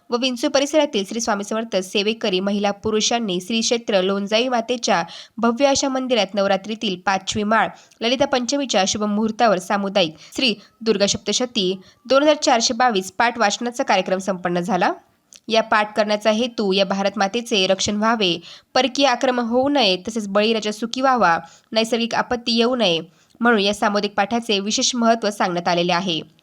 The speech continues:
प्रत्येक सेवेकरांनी आई भगवतीच्या चरणी विनंती केली. गुरु माऊलींनीही जो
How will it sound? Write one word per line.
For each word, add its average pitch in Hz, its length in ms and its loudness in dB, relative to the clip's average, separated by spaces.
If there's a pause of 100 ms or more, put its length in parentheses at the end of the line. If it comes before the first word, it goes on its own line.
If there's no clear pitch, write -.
(340)
प्रत्येक 262 280 -2
सेवेकरांनी 269 580 2
आई 202 220 -2
भगवतीच्या 202 480 -4
चरणी 240 300 0
विनंती 190 380 -2
केली. 196 300 -2 (560)
गुरु 285 160 4
माऊलींनीही 285 720 2
जो 208 260 0